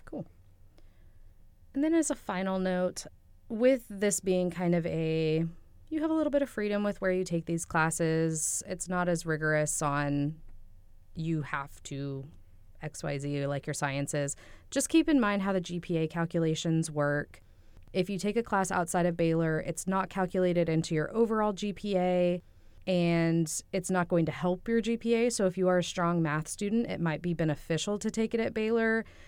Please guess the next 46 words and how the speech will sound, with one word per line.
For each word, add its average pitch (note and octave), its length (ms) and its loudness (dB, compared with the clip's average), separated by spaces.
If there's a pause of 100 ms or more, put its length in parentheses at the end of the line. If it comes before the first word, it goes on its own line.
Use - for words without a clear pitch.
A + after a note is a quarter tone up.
(260)
If F#3+ 300 2
you F#3+ 460 0
aren't F3 280 0
such F#3 200 -4
a G3+ 60 -2
strong F#3+ 440 0
math F#3 280 -2
student, F#3 400 -4
do E3+ 120 -2
with E3+ 120 2
that D#3+ 120 0
information D#3+ 520 -2
what D3+ 140 -4
you D3 100 -6
will. E3+ 440 2 (340)
But G3 120 6
it F#3+ 120 4
will G3 240 2
be F#3+ 120 0
calculated E3 560 0
in D3+ 100 2
your D3 160 0
overall D3 400 2
G C#3+ 180 -10
P C#3+ 260 -6
A C#3 380 -6
and F3+ 300 0
in E3 180 2
your D#3+ 120 0
B D3+ 160 -2
C D3 180 -6
P D3 240 -6
M. B2+ 240 -8
So E3 180 0
they'll D#3+ 200 0
see D#3+ 240 0
it D#3 100 -2
in D3+ 180 -4
two E3 240 -4
different D3+ 460 -2
ways C#3+ 720 -6 (320)
once D#3 420 -2
you're D3+ 100 -2
sending C#3+ 340 0
G C#3 140 -6
P C#3 180 -10